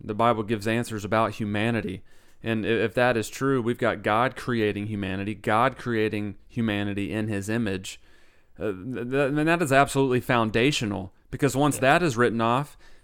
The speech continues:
Speaker 1: I mean, that leads us to where we're at in our culture.
Speaker 2: That's right.
Speaker 1: That there is no morality. E-, essentially, what you wanna do is what you wanna do. I, you know, am not any greater than the animal that I own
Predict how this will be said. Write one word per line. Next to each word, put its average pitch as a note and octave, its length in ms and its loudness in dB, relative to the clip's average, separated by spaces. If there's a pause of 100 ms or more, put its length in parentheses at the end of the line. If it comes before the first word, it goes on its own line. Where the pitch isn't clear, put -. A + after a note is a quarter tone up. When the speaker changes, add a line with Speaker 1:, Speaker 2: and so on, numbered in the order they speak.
(180)
Speaker 1:
I - 60 -10
mean, C#3 80 -2
that D#3 160 2
leads C#3+ 240 2
us C#3 100 -4
to C#3+ 100 -4
where C3+ 140 6
we're C3 140 4
at C3+ 160 6
in C3+ 40 2
our A#2+ 140 2
culture. A#2 560 -2
Speaker 2:
That's B2 180 -4
right. B2+ 300 2 (340)
Speaker 1:
That G#2 540 -2
there A#2 180 4
is D3+ 160 6
no C#3+ 140 2
morality. A2 720 2 (320)
E-, A2 380 -2
essentially, A#2 440 -2
what A#2 240 2
you C3 100 -2
wanna B2 180 0
do A#2 200 2
is G#2+ 100 0
what A2 180 -2
you B2 80 -2
wanna G#2+ 200 -2
do. B2+ 480 2 (340)
I, A#2 360 4 (640)
you B2 160 -2
know, A2 280 2
am A2+ 120 0
not A#2 240 2
any A#2+ 220 0
greater A#2 600 2 (340)
than A2+ 640 0
the A2+ 180 2
animal A2+ 480 2
that A2 220 2
I G#2+ 160 2
own A2+ 500 0